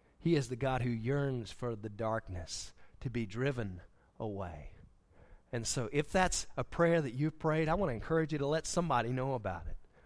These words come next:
Maybe you've got a friend or a family member who's here. Maybe you've given your life to Christ. Don't let that celebration, don't let that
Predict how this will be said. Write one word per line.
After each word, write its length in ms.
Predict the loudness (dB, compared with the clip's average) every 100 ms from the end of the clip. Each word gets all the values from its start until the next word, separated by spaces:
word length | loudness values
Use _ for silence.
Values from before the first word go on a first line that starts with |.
| -20 -20 -14 0
Maybe 220 | 4 4
you've 100 | 6
got 160 | 6 4
a 40 |
friend 340 | 4 6 8
or 100 | 8
a 60 | 4
family 400 | 4 2 4 2
member 300 | 0 0 0
who's 240 | -2 0
here. 240 | 2 2 4
Maybe 240 | 2 4
you've 180 | 2 4
given 220 | 4 6
your 140 | 4 4
life 280 | 4 2 -2
to 80 |
Christ. 440 | -2 2 2 4 4
Don't 340 | 6 4 0
let 300 | -2 -2 -2
that 220 | 0 0 -2
celebration, 840 | 0 2 0 0 -2 0 -2 0
don't 240 | 2 2
let 340 | 2 0 0 0
that 240 | 0